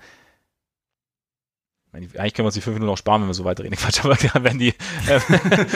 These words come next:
<laughs> wenn, vielleicht, we-, im Post vielleicht hat, hat, hat Nurkic irgendwie vielleicht Möglichkeiten, aber wie du sagst, also ich meine, physisch, je länger er spielen muss, desto schwieriger wird's und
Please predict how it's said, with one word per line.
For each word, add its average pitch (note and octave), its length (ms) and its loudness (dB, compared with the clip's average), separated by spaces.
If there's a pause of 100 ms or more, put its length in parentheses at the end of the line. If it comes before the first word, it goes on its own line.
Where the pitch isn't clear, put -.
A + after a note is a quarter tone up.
(120)
<laughs> - 80 -12
wenn, D3+ 440 0 (320)
vielleicht, C#3 340 2
we-, D3+ 100 2 (480)
im D3 160 2
Post G#3 400 2
vielleicht D#3+ 500 2
hat, D#3 200 0
hat, C3 180 2
hat A#2+ 180 0
Nurkic C#3 400 -4 (200)
irgendwie C#3 500 -2
vielleicht B2 360 2
Möglichkeiten, B2+ 420 2
aber A#2 80 0
wie B2 40 -2
du A#2+ 80 -2
sagst, A#2 240 4
also G#2+ 120 -6
ich G#2+ 40 -8
meine, A2+ 300 0
physisch, D3+ 540 -4 (240)
je B2+ 160 -4
länger C#3+ 220 4
er B2+ 100 4
spielen C#3+ 240 -2
muss, C#3+ 100 -2
desto - 240 -2
schwieriger C3 400 2
wird's C3 300 2
und A2+ 320 -8